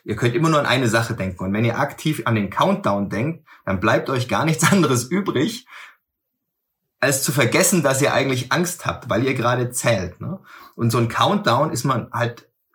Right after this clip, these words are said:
man ist konditioniert darauf, aufgrund seiner Lebenserfahrung, dass wenn man auf Null geht, wird was gemacht oder es passiert was. Und dann macht man einfach den Schritt vor in die kalte Dusche rein, ja?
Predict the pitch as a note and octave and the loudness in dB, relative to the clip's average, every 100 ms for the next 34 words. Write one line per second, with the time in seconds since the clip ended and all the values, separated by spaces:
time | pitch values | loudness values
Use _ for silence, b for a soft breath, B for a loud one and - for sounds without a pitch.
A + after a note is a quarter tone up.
0 | _ A2+ A#2+ - A#2+ - - G3+ F3+ - | _ -2 -2 -2 -6 -4 0 0 0 0
1 | D3 F#3 F3+ A2+ F#2+ C#3+ D#3+ - - _ | 2 2 2 0 2 0 0 -4 -16 _
2 | _ _ - G#2+ - C3 B2 A2+ G#2+ D#3+ | _ _ -6 -6 -2 -2 2 2 4 2
3 | F3 - G2+ G2 G2+ B2+ D#3+ B B G#2+ | 2 0 0 0 0 0 -2 B B -4
4 | A2 C3 C#3+ - A2 - E3+ A#3 F#3 C3 | -2 2 2 2 0 2 2 2 2 0
5 | D3+ C3+ C3 C#3 - C#3+ D#3+ - - A#2 | 2 -2 0 -2 0 0 0 -2 -12 -6
6 | G#2 - B2 - F#3+ F3 - - - C3 | -6 -4 -2 0 0 -2 -6 -6 -4 -2
7 | A2 D3 F#3+ - F3+ - A#2 A2+ A#2 A#2 | 0 2 2 2 0 0 0 2 0 0
8 | A2 - D3 - C3+ C#3 B2+ B2 A#2 A#2 | -2 0 -2 -2 -2 0 -2 0 0 0
9 | - D3+ - - - - G2 A#2 | 0 -2 -2 -6 -6 -6 -4 -4